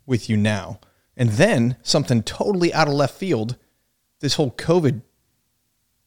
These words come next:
the most polite word I can think of is shit show, in there as well. And all the leadership and challenges from that, stuff you never thought you'd ever have to study, go through, experience, everything.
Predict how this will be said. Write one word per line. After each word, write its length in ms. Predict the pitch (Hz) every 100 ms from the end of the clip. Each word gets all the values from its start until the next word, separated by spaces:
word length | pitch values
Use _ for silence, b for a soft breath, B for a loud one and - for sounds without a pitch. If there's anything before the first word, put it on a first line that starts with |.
| _ _ -
the 100 | - _ _
most 320 | 156 147 - -
polite 260 | 156 147
word 160 | 135 127
I 40 |
can 160 | - 101
think 180 | 147 127
of 80 |
is 200 | 104 - -
shit 340 | - - 160 156
show, 380 | - 98 117 b b b b b b _ -
in 160 | 131 123
there 220 | 117 110
as 100 | 104
well. 380 | 113 123 117 -
And 140 | 117
all 120 | 117
the 80 | 143
leadership 460 | 117 127 131 - 117
and 100 | 101
challenges 480 | - 123 120 107 98
from 320 | - 107 101
that, 420 | 135 110 120 - _ _ _ _ -
stuff 380 | - 143 123
you 80 | 123
never 340 | 113 131 123 110
thought 300 | - 120 110
you'd 140 | 107
ever 160 | 110 107
have 160 | 107
to 80 | -
study, 460 | - - 98 104 107
go 220 | 101 101
through, 280 | - 107 101
experience, 500 | - - 101 107 -
everything. 480 | 156 131 - 95